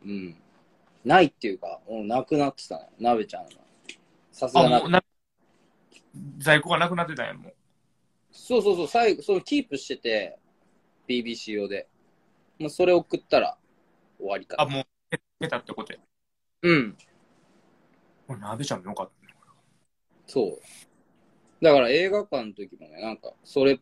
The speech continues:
Speaker 1: ぽい、それっぽいってあれやけど、その、その時にね、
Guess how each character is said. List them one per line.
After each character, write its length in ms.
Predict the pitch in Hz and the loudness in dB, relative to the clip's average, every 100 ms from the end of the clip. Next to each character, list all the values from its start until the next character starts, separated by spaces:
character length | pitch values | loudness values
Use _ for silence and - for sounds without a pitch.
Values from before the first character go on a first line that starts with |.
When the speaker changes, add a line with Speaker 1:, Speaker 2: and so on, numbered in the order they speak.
| _ | _
Speaker 1:
ぽ 140 | 131 | 0
い、 120 | 101 - _ | 0 -4 _
そ 220 | - - | -12 2
れ 60 | 170 | 4
っ 60 | - | 4
ぽ 180 | - 156 | 0 0
い 20 | |
っ 40 | |
て 120 | - | 0
あ 40 | 98 | -6
れ 80 | 95 | -6
や 120 | 85 | -8
け 80 | 76 | -12
ど、 100 | 71 _ _ _ _ | -14 _ _ _ _
そ 160 | - | -6
の、 140 | 120 117 | -4 0
そ 100 | 147 | 0
の 140 | 156 | 0
時 260 | 160 135 110 | 0 -4 -8
に 180 | 98 | -12
ね、 120 | 98 | -16